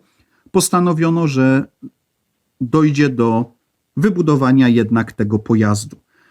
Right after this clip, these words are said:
Ale ten gaz pięćdziesiąt jeden jednak mocno różnił się od tego gaza pięćdziesiąt jeden, który był projektowany w latach trzydziestych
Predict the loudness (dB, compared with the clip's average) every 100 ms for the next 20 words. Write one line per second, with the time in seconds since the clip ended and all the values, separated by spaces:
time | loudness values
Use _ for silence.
0 | _ _ _ _ _ _ -4 -2 2 0
1 | 0 -6 -2 2 2 2 -2 0 0 0
2 | 0 0 2 0 2 2 2 2 2 0
3 | -2 0 2 2 0 0 0 0 0 0
4 | 0 -2 -2 -4 -6 -2 -2 -2 -2 -2
5 | -2 -2 -2 -2 -2 0 0 2 0 -2
6 | -12 -6 -2 0 0 -2 -2 -2 -2 -4
7 | -4 -2 0 0 -2 -4 -8 -10 -8 -2
8 | -2 -2 -6 -6